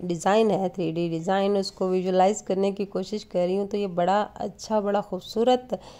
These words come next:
कॉम्बिनेशन बनेगा। अच्छा, ये है समनाबाद वाली साइड और यहाँ पे अभी ये देखें, ये पाइप्स भी पड़े हुए हैं और काम चल रहा है अभी। तो मैं आपको बता रही थी कि उसके मैं व्यू को विजुअलाइज करने की कोशिश कर रही थी। तो ये बड़ा अच्छा है कि ऊपर ऑरेंज लाइन ट्रेन होगी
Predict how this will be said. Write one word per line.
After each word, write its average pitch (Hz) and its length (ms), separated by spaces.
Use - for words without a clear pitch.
कॉम्बिनेशन 180 600
बनेगा। 170 320
अच्छा, 240 260
ये 226 300
है 202 200
समनाबाद 170 580
वाली 156 240
साइड 175 400
और 175 100
यहाँ 175 460
पे 180 200
अभी 175 200
ये 170 80
देखें, 180 520
ये 180 100
पाइप्स 170 500
भी 214 100
पड़े 202 340
हुए 202 120
हैं 202 180
और 185 440
काम 165 420
चल 190 360
रहा 135 80
है - 200
अभी। - 240
तो 190 80
मैं 214 140
आपको 220 240
बता 202 200
रही 214 120
थी 247 160
कि 254 140
उसके 233 340
मैं 226 140
व्यू 208 240
को 220 500
विजुअलाइज 185 640
करने 196 280
की 214 120
कोशिश 208 400
कर 185 220
रही 190 140
थी। 220 220
तो 220 180
ये 202 180
बड़ा 208 220
अच्छा - 400
है 190 280
कि 185 120
ऊपर 190 300
ऑरेंज 190 420
लाइन 185 260
ट्रेन 208 400
होगी 214 520